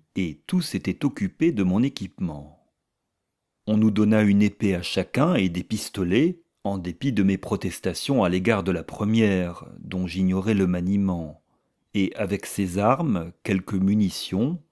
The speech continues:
un sac de farine d'avoine, une casserole de fer et une gourde d'eau-de-vie française, nous fûmes prêts pour la bruyère. L'argent, toutefois, manquait.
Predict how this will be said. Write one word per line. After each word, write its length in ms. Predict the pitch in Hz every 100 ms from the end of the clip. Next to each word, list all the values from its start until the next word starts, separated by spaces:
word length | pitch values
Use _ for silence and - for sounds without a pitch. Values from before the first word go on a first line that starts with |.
| _ -
un 160 | 85
sac 380 | - 110 - -
de 80 | 87
farine 460 | - 92 104 95
d'avoine, 760 | 90 90 87 92 110 139 104 78 80 - -
une 240 | 98 90
casserole 500 | - 101 - - 139
de 120 | 98 92
fer 680 | - 113 139 151 104 98 -
et 120 | 95
une 180 | 90 95
gourde 380 | 98 123 95 90
d'eau-de-vie 400 | 92 98 92 95
française, 920 | - 92 85 - 87 110 127 87 85 - 98
nous 260 | 92 92
fûmes 360 | - - 95 92
prêts 380 | - - 131 156
pour 180 | - 110
la 80 |
bruyère. 720 | 123 95 95 80 73 - - 98 _ - _ _ _ _ _ _ _ _ _ _ _ _ _ _ -
L'argent, 680 | 107 131 127 143 208 208 180
toutefois, 680 | - 110 117 - - 196 185
manquait. 960 | 92 95 104 95 - 98 85 78 -